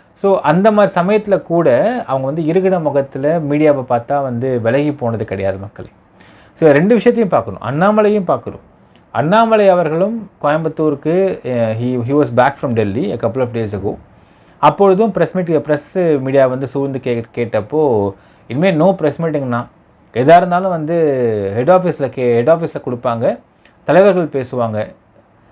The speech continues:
இனிமேல் வந்து பாத்ரூம்க்குலாம் வந்து போனா கூட வந்து மீடியாவுக்கு நான் பேட்டி கொடுக்க விருப்பமா இல்லைன்னு" சொல்லிட்டு அவரு மாதிரி அவரும் எம்ப்ரேஸ்மெண்ட்டை போவார். இவரும் இவங்களும் அதே மாதிரி போயிருப்பாங்க. So, இந்த சிட்யுவேஷனை யோசிச்சு பாருங்க மக்களே. அண்ணாமலை அவர்களையாவது ஆஹ்,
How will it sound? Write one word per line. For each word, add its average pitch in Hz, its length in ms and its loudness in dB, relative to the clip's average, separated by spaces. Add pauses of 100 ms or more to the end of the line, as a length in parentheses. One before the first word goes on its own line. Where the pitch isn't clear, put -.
(160)
இனிமேல் 147 260 0
வந்து 180 220 2
பாத்ரூம்க்குலாம் 165 600 2
வந்து 160 200 -2
போனா 151 220 0
கூட 160 180 0
வந்து 139 640 0
மீடியாவுக்கு 143 240 2
நான் 117 220 -6
பேட்டி 135 180 -6
கொடுக்க 120 200 -2
விருப்பமா 120 180 -4
இல்லைன்னு" 107 300 -2
சொல்லிட்டு 110 280 -2
அவரு 110 380 0
மாதிரி 120 380 -2
அவரும் 131 440 0
எம்ப்ரேஸ்மெண்ட்டை 123 420 -6
போவார். 98 220 -6 (760)
இவரும் 202 500 4
இவங்களும் 180 300 2
அதே 147 240 2
மாதிரி 127 280 -4
போயிருப்பாங்க. 101 400 -8 (680)
So, 170 160 -2
இந்த 214 260 4 (540)
சிட்யுவேஷனை 202 360 -2
யோசிச்சு 156 280 0
பாருங்க 120 260 0
மக்களே. 98 540 -8 (160)
அண்ணாமலை 202 600 0
அவர்களையாவது 131 840 0 (500)
ஆஹ், 107 560 -2